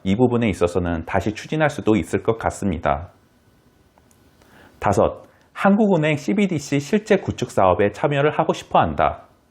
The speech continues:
얼마 전에 뉴스로 나온 한국은행에서 씨비디씨에 대한 컨설팅 용역 업체를 입찰한다고 하였습니다. 결과는 이와에 한영이 되었는데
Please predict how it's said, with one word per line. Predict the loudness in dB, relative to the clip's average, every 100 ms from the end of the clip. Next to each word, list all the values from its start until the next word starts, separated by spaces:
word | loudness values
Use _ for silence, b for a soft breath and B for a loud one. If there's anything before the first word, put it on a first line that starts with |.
| _ 2
얼마 | 4 6
전에 | 4 2
뉴스로 | 0 0 0 2
나온 | 2 2 0
한국은행에서 | -2 -2 0 2 2 2 0 4 4 2 -4
씨비디씨에 | -2 0 0 -2 2 4 4
대한 | 4 2 0
컨설팅 | -2 2 0 0 0
용역 | 2 4 4
업체를 | 2 0 0 2 0 -2
입찰한다고 | -6 0 2 4 4 4
하였습니다. | 4 2 -4 -6 0 0 -2 -10 _ _ _ b b b 2
결과는 | 4 6 6 4 0 -2
이와에 | 0 4 4 4
한영이 | 0 -4 -2 -4
되었는데 | 0 0 -2 -2 0 -2